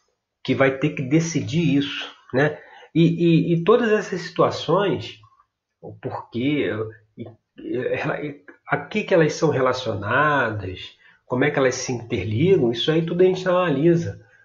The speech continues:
lá dentro da terapia tarológica, né?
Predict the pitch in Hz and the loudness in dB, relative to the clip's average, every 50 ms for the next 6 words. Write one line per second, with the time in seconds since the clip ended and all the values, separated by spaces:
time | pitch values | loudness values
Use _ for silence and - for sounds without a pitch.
0 | _ _ _ 113 107 117 131 147 143 127 120 131 139 139 - 139 117 117 110 - | _ _ _ -4 -2 0 0 0 -2 -2 -2 -2 -2 -2 -2 -4 -6 -6 -4 -2
1 | 123 113 110 110 - - 113 110 110 - 120 127 143 147 131 123 147 165 175 170 | -2 -2 -2 -2 -4 -4 -6 -4 -4 -4 -2 -2 0 2 4 4 4 4 2 0
2 | - - - 117 117 123 147 170 165 170 - - | -2 -4 -4 -4 -2 0 0 0 0 -2 -4 -10